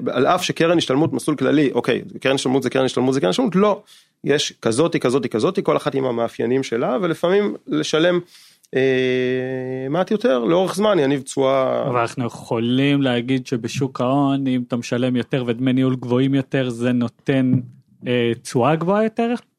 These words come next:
Speaker 1: לא תמיד.
Speaker 2: נכון.
Speaker 1: לא, לפעמים כן, אבל לפעמים לא. ופה צריך לעשות קצת עבודה באמת, ו-, ולבדוק. זה לא, גם פה,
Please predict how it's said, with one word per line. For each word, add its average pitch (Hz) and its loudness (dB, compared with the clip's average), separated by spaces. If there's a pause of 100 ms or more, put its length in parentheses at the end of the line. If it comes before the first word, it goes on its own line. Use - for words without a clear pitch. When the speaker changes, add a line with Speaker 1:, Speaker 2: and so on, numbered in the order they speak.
(160)
Speaker 1:
לא 135 2
תמיד. 170 0 (240)
Speaker 2:
נכון. 151 2
Speaker 1:
לא, 156 -2 (180)
לפעמים 185 2
כן, 135 2
אבל 143 2
לפעמים 196 0
לא. 214 0
ופה 135 -2
צריך - -4
לעשות 143 -2
קצת - -4
עבודה 156 2
באמת, 117 -2
ו-, 120 -2
ולבדוק. 123 -2 (220)
זה 123 -2
לא, 147 2
גם 151 0
פה, 190 2